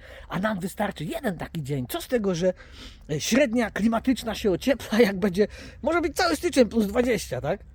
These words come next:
I będzie jedna noc minus dwadzieścia pięć i jest pozamiatane. Dlatego chcielibyśmy tego uniknąć, dlatego zabezpieczamy, dlatego tłumaczę ci,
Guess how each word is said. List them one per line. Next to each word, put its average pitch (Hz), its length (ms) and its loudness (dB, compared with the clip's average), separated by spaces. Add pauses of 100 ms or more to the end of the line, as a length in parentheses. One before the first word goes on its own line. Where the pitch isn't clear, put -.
(240)
I 165 80 -6
będzie 160 220 -2
jedna 208 260 0
noc 170 180 -4
minus 165 220 -4
dwadzieścia 147 400 -4
pięć 147 340 -6 (200)
i 285 60 -4
jest 247 140 -2
pozamiatane. 139 720 -8 (760)
Dlatego 170 300 -6
chcielibyśmy 170 500 -6
tego 151 200 -6
uniknąć, 165 540 -4
dlatego 139 360 -6
zabezpieczamy, 175 720 -2 (360)
dlatego 147 420 0 (200)
tłumaczę 233 540 4
ci, 196 240 -2